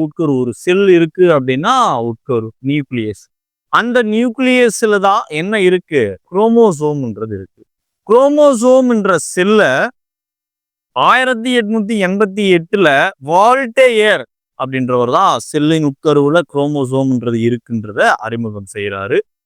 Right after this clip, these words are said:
ஒவ்வொரு ஜீனும் குரோமோசோமில் ஒரு குறிப்பிட்ட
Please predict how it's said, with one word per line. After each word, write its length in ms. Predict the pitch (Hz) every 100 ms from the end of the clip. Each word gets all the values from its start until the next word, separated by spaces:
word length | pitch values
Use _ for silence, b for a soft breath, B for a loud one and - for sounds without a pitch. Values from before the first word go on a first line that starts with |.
| _ 151
ஒவ்வொரு 360 | 220 254 285 269 196
ஜீனும் 340 | 208 226 240 240
குரோமோசோமில் 720 | 202 226 240 233 190 185 196 185
ஒரு 100 | 156 -
குறிப்பிட்ட 420 | 233 254 226 220